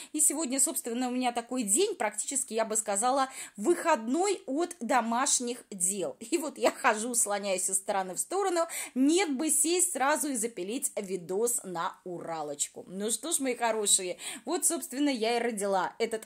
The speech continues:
<laughs> обзор. Да, как говорится, мои хорошие, приступаем.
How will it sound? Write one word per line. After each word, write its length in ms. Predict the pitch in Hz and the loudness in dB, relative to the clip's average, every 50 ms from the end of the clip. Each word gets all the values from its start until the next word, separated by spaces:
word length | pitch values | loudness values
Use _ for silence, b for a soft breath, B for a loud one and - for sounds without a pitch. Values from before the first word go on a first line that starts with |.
| - - | -8 -4
<laughs> 80 | - - | -2 -2
обзор. 500 | 240 226 220 202 185 196 202 214 - - - - B B 587 539 508 480 B B B | 0 0 0 0 0 0 0 -2 -6 -8 -10 -10 B B -4 -4 -4 -6 B B B
Да, 200 | B 196 214 185 | B -2 -2 -2
как 140 | - 214 214 | -4 -6 -6
говорится, 520 | 202 202 208 240 339 359 339 - - 359 | -2 2 2 4 4 6 6 6 6 6
мои 200 | 285 269 208 208 | 4 2 0 0
хорошие, 500 | 214 - 208 208 277 - - - 349 339 | 0 2 2 4 4 4 4 4 4 2
приступаем. 960 | 226 226 - 202 180 185 - - - 190 175 - 170 165 156 151 151 139 - | 2 2 -2 -2 -2 -2 -4 -4 -4 -6 -6 -2 -2 -2 -2 -2 -4 -8 -10